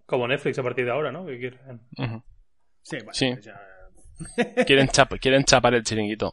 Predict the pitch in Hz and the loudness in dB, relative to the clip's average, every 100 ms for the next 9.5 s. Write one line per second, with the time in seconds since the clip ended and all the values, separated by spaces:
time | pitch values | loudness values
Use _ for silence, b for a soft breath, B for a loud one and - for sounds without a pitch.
0 | - 113 110 110 104 95 95 104 95 92 | -6 -6 -4 -4 -6 -6 -6 -4 -4 -4
1 | 95 92 90 - 92 90 - - b b | -4 -4 -6 -8 -10 -12 -16 -20 b b
2 | b b _ 151 131 135 139 165 156 190 | b b _ -4 -2 -2 0 0 2 -2
3 | 196 165 175 170 196 - 185 143 127 131 | 0 0 0 0 -4 -4 -2 -2 -2 -4
4 | 135 147 151 165 151 - 120 120 113 113 | -4 -4 -2 0 -2 -4 -8 -8 -10 -10
5 | 117 120 120 123 139 143 175 185 320 180 | -10 -8 -10 -10 -14 -4 -4 0 0 2
6 | 185 - 202 196 175 196 180 143 131 - | 0 -2 0 2 2 2 0 -6 -8 -12
7 | 120 135 151 170 156 147 160 160 165 131 | -12 -10 -4 -2 -2 0 4 2 2 -4
8 | 139 135 110 151 147 170 156 147 - 156 | -4 -6 -4 -4 -4 0 2 2 0 -4
9 | 165 165 156 156 139 | 0 2 2 -2 -8